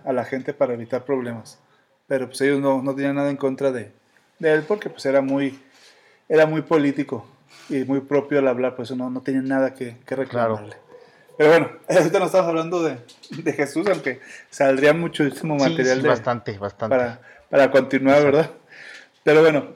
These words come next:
Speaker 1: también hablando sobre la reencarnación, eh, volvemos al, al tema de los arcontes. Eh, no me acuerdo, en, en uno de los episodios al que hablamos de los,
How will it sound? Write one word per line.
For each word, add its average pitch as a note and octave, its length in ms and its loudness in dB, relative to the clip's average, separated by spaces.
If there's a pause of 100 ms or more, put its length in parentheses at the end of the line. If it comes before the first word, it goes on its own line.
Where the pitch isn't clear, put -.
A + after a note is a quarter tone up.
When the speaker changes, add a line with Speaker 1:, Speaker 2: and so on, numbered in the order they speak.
(480)
Speaker 1:
también E3+ 380 2
hablando A3 320 2
sobre G3+ 240 0
la F3+ 100 -2
reencarnación, D#3 800 -4 (100)
eh, D3 440 -2 (640)
volvemos C#3+ 580 0
al, D3 220 -2
al B2+ 240 -6
tema D3+ 260 -4
de F3+ 80 -4
los D3+ 180 -6
arcontes. D3+ 720 -6 (140)
Eh, E3+ 360 -12
no C#3+ 100 -12
me D3+ 80 -10
acuerdo, D3+ 220 -8
en, D3 140 -12
en C3 340 -10
uno C#3+ 140 -10
de E3+ 60 -6
los D3+ 100 -10
episodios D3 380 -8
al D3 160 -6
que C#3 100 -10
hablamos C3+ 220 -10
de D#3 60 -12
los, C3+ 280 -12